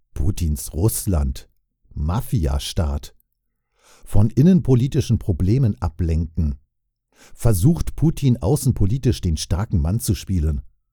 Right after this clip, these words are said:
Russische Politik in Syrien ist absolute Katastrophe. Putin trägt große Mitschuld an dem Blutvergießen. Kriegsängste zu schüren, berechtigten Sanktionen, darauf nicht hereinfallen.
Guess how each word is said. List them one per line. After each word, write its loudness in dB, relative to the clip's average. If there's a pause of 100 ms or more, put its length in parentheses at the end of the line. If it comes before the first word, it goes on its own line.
(540)
Russische 2
Politik 0
in 0
Syrien 0
ist -8
absolute -2
Katastrophe. -2 (560)
Putin 2
trägt -4
große 0
Mitschuld 0
an -2
dem 0
Blutvergießen. -2 (680)
Kriegsängste -2
zu -4
schüren, 2 (260)
berechtigten 0
Sanktionen, 2 (320)
darauf 0
nicht -2
hereinfallen. -4